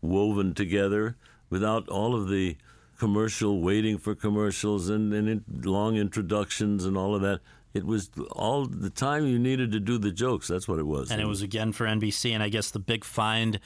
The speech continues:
Speaker 2: from that, which you had made this discovery, I think, at comedy clubs in San Francisco, was Robin
Speaker 1: Robin,
Speaker 2: Williams.
Speaker 1: sure, sure,
Speaker 2: So how
Speaker 1: sure.
Speaker 2: did,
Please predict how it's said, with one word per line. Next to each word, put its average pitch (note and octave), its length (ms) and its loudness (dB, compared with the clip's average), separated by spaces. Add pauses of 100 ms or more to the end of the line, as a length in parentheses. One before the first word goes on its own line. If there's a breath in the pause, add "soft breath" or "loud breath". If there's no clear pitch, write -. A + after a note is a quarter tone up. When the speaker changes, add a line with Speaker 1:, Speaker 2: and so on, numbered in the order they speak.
(180 loud breath)
Speaker 2:
from G#2+ 340 -2
that, G#2+ 460 2 (760 soft breath)
which A2+ 420 -2
you A#2 120 2
had G2+ 200 0 (240)
made A#2 280 2
this A2 180 -2
discovery, G#2+ 840 0 (440 soft breath)
I G2+ 100 -2
think, B2+ 280 -2
at G#2 180 -2 (460)
comedy A#2 380 0
clubs G#2 380 -2
in G2+ 80 0
San A#2 240 -2
Francisco, G2+ 760 -2 (320 loud breath)
was G#2+ 600 0 (120)
Robin A2 380 -2
Speaker 1:
Robin, C#3 180 2
Speaker 2:
Williams. G#2+ 340 0
Speaker 1:
sure, A2+ 240 -2
sure, F#2 280 -4
Speaker 2:
So - 80 -6
how C#3+ 160 0
Speaker 1:
sure. D#3+ 100 0
Speaker 2:
did, C#3 100 -8